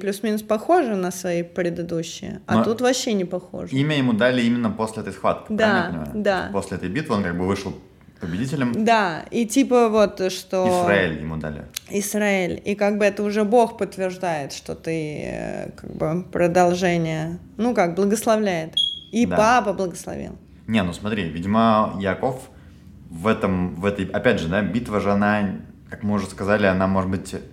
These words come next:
Speaker 2: духовная какая-то, да? Видимо, это была важная битва, которую он, преодолев, э, он смог, ну
Speaker 1: Ну, а зачем это надо было имя-то менять? Вот что изменилось, Игаль?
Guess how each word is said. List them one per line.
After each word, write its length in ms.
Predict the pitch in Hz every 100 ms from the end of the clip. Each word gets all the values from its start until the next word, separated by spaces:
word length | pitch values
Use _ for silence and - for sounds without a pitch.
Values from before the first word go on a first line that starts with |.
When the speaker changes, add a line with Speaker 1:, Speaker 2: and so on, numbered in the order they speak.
| - - -
Speaker 2:
духовная 580 | 101 - 135 107 85 80 -
какая-то, 240 | - -
да? 120 | 107
Видимо, 260 | 107 90 95
это 100 | 92
была 160 | 98 92
важная 440 | 104 113 101 92
битва, 540 | 90 139 - 110 - - - - - -
которую 360 | - 104 98
он, 180 | 95 90
преодолев, 520 | 90 90 90 95 147 - - - - - - - - -
э, 840 | - 85 85 82 80 78 76 76 73
он 180 | 95 101
смог, 300 | - 110 107
ну 280 | 110 98 76 - - - -
Speaker 1:
Ну, 140 | 226
а 100 | 240
зачем 400 | 196 196 - 254 285
это 160 | 247
надо 300 | 220 226 202
было 220 | 190 214 208
имя-то 400 | 220 226 196 190
менять? 440 | 190 185 165 165
Вот 80 | 170
что 240 | - 254 254
изменилось, 540 | 220 214 208 160 165 202
Игаль? 320 | 202 185